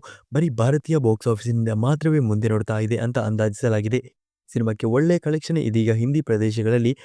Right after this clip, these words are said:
ಪಡೆದುಕೊಳ್ಳುವಲ್ಲಿ ಸಾಧ್ಯವಾಗ್ತಾ ಇದೆ. ಇನ್ನು ಈ ವಾರ ರಿಲೀಸ್ ಆಗಿರುವ ಸಿನಿಮಾಗಳಲ್ಲಿ ಸದ್ಯಕ್ಕೆ ಸದ್ದನ್ನು ಮಾಡ್ತಾ ಇರುವ ಚಿತ್ರವಾಗಿದೆ ಟೂರಿಸ್ಟ್ ಫ್ಯಾಮಿಲಿ ಎನ್ನುವ ತಮಿಳಿನ ಚಿಕ್ಕ ಸಿನಿಮಾ. ಈ ಸಿನಿಮಾದಲ್ಲಿ ಸಸಿ ಪ್ರಮುಖ ಪಾತ್ರದಲ್ಲಿ ಕಾಣಿಸಿಕೊಂಡಿದ್ದು, ಸಿನಿಮಾಕ್ಕೆ ಇದೀಗ ಥಿಯೇಟರ್‌ಗಳಲ್ಲಿ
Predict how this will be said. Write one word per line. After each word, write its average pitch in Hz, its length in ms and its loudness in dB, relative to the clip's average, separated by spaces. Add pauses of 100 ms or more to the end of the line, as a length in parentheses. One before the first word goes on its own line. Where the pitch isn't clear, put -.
(200)
ಪಡೆದುಕೊಳ್ಳುವಲ್ಲಿ 127 680 0
ಸಾಧ್ಯವಾಗ್ತಾ 107 640 0
ಇದೆ. 107 180 -2 (240)
ಇನ್ನು 208 180 0
ಈ 175 140 2
ವಾರ 196 300 6
ರಿಲೀಸ್ 139 380 -2
ಆಗಿರುವ 160 300 2
ಸಿನಿಮಾಗಳಲ್ಲಿ 113 640 0
ಸದ್ಯಕ್ಕೆ 110 360 -4
ಸದ್ದನ್ನು 127 420 0
ಮಾಡ್ತಾ 165 300 2
ಇರುವ 160 220 2
ಚಿತ್ರವಾಗಿದೆ 113 640 0
ಟೂರಿಸ್ಟ್ 165 480 -2
ಫ್ಯಾಮಿಲಿ 120 360 0
ಎನ್ನುವ 117 380 0 (340)
ತಮಿಳಿನ 175 380 0
ಚಿಕ್ಕ - 320 -10
ಸಿನಿಮಾ. 113 340 0 (460)
ಈ 131 80 -2
ಸಿನಿಮಾದಲ್ಲಿ 113 580 2
ಸಸಿ 139 540 -2
ಪ್ರಮುಖ 123 280 -4
ಪಾತ್ರದಲ್ಲಿ 143 580 0
ಕಾಣಿಸಿಕೊಂಡಿದ್ದು, 117 760 0 (320)
ಸಿನಿಮಾಕ್ಕೆ 180 360 2
ಇದೀಗ 175 340 2
ಥಿಯೇಟರ್‌ಗಳಲ್ಲಿ 117 880 2